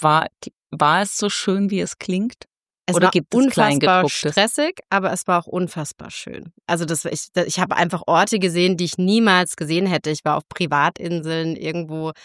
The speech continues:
Speaker 2: vor Sansibar, ähm, wo du nachts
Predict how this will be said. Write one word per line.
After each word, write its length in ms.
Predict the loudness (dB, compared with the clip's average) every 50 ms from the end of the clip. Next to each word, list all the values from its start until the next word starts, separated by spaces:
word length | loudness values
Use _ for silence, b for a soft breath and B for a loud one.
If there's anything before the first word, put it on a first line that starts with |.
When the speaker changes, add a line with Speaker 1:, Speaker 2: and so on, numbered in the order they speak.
| B B B
Speaker 2:
vor 240 | -2 2 2 2 4
Sansibar, 1400 | 4 4 4 4 2 2 2 0 -2 0 0 0 2 2 2 2 2 2 0 0 0 -2 -2 -2 -4 -4 -4 -4
ähm, 220 | -4 -6 -8 -8 -10 -8
wo 120 | -8 -8
du 240 | -6 -6 -6 -6 -6 -8 B B B B B B B B B
nachts 540 | 0 0 0 0 -4 -8 -8 -8 -8 -8